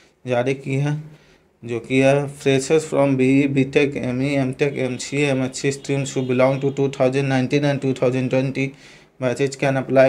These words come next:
for the role of systems engineer by filling out the Infosys of campus recruitment form है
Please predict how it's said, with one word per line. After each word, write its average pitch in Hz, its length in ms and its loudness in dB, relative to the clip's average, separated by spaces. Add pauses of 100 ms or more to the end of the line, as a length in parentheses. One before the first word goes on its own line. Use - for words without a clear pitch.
(100)
for 135 180 2
the 135 140 8
role 139 260 6
of 135 120 2
systems 139 580 -6
engineer 131 500 0
by 131 80 2 (160)
filling 135 360 0
out 131 180 0
the 127 80 0
Infosys 131 640 -2
of 127 160 2 (680)
campus 131 460 -2
recruitment 135 560 -2
form 120 300 -2
है 107 120 -10